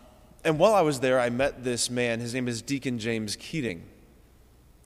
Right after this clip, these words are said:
Deacon Keating was the director of spiritual formation there at the time.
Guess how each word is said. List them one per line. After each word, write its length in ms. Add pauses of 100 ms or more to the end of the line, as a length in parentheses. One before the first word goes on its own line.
(140)
Deacon 280
Keating 340
was 200
the 80
director 380
of 80
spiritual 400
formation 480
there 160
at 100
the 80
time. 460